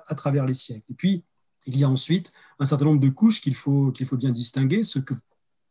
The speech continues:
les, euh, le contexte de, euh, réalisation de l'analystique romaine, euh, à partir du moment où au troisième et deuxième siècle avant Jésus-Christ,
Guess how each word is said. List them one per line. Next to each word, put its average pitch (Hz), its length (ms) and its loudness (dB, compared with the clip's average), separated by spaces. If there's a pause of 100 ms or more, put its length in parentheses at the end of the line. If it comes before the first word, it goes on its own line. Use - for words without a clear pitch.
(200)
les, 131 600 0
euh, 120 140 -6
le 123 120 0
contexte 151 480 2
de, 131 160 2
euh, 135 540 0
réalisation 139 720 0 (480)
de 139 520 2
l'analystique 127 640 0
romaine, 143 540 0
euh, 123 220 -6
à 120 100 -16
partir 131 240 -8
du 117 240 -6
moment 127 340 0
où 131 160 0
au 127 40 0
troisième 139 460 2
et 139 120 -2
deuxième 135 320 2
siècle 147 240 -2
avant 131 120 -2
Jésus-Christ, 131 520 -6